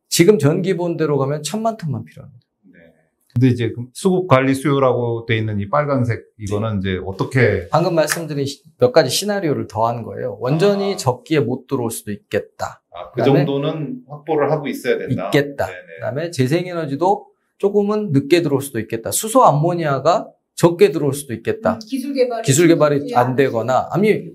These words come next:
Speaker 1: 일단 수소 암모니아 굉장히 고가입니다.
Speaker 3: 아, 그렇죠.
Speaker 1: 발전 시설에 들어오는 순간, 어, 이건 뭐 두 배는 확실히 넘고요. 세 배
Speaker 3: 음.
Speaker 1: 정도 될 것 같습니다.
Speaker 3: 이게 이제 수소도 그렇고 암모니아도 그렇고 이게 정말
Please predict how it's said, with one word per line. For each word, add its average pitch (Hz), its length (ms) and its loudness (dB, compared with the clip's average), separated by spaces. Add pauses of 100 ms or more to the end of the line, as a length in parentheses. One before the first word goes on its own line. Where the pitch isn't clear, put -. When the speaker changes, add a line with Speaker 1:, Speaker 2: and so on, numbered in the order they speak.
(140)
Speaker 1:
일단 156 240 2
수소 208 220 -2
암모니아 151 300 -2
굉장히 127 440 -4
고가입니다. - 520 -10 (280)
Speaker 3:
아, - 360 -20
그렇죠. - 400 -20
Speaker 1:
발전 185 360 0
시설에 180 320 -2
들어오는 143 480 -2
순간, 220 800 0 (680)
어, 117 420 2
이건 120 220 -6
뭐 85 440 -10
두 113 160 -8
배는 123 360 2
확실히 - 380 -6
넘고요. 104 500 -10
세 285 300 4
배 151 140 2 (120)
Speaker 3:
음. 165 140 -20 (140)
Speaker 1:
정도 117 260 -8
될 110 140 -12
것 98 100 -12
같습니다. - 380 -16 (240)
Speaker 3:
이게 254 120 4
이제 226 140 -2
수소도 392 520 2
그렇고 320 260 4
암모니아도 269 600 0
그렇고 208 320 -2
이게 220 160 -2
정말 220 340 -8